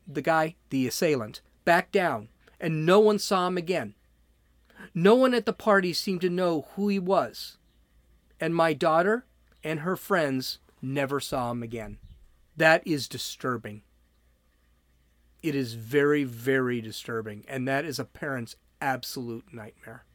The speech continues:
And Dre Greenlaw is a hero, a modern-day hero.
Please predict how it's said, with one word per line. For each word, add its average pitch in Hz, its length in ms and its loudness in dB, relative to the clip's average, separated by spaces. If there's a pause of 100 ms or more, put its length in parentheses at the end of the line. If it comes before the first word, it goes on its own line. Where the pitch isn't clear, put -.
(1500)
And 143 220 -4
Dre 156 300 2
Greenlaw 175 560 0 (1400)
is 151 380 0 (240)
a 151 160 -2
hero, 139 600 -4 (560)
a 151 60 -4
modern-day 165 720 2
hero. 135 440 -6